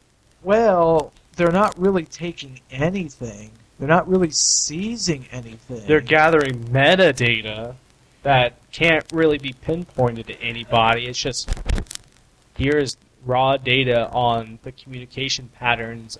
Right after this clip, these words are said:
Speaker 2: of people in this city and this city.
Speaker 1: And, and their whole thing is, "You're not gonna stop it anyway." And, th-, and that's something that I've kind of run into as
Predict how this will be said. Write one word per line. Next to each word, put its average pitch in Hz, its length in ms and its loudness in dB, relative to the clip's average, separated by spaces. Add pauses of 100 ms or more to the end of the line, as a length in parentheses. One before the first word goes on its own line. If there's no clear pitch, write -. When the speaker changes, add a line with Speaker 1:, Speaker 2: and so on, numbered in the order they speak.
Speaker 2:
of 113 400 4 (380)
people 127 480 -4
in 113 160 -16
this 139 240 -2
city 113 420 -12
and 117 220 -12
this 131 180 -6
city. 107 380 -14 (1300)
Speaker 1:
And, 147 520 2 (280)
and 156 200 2
their 151 120 6
whole 151 200 4
thing 147 360 -4
is, 127 260 -4 (340)
"You're 143 140 -4
not 160 220 4
gonna 123 160 -6
stop 131 500 4
it 110 140 -14
anyway." 107 760 -14
And, 123 400 -12
th-, 156 140 -10 (100)
and 170 380 4
that's 156 440 0 (140)
something 185 380 -6
that 147 100 0
I've 135 160 2
kind 156 180 -2
of 127 160 -8
run 135 220 2
into 123 340 -10
as 107 140 -18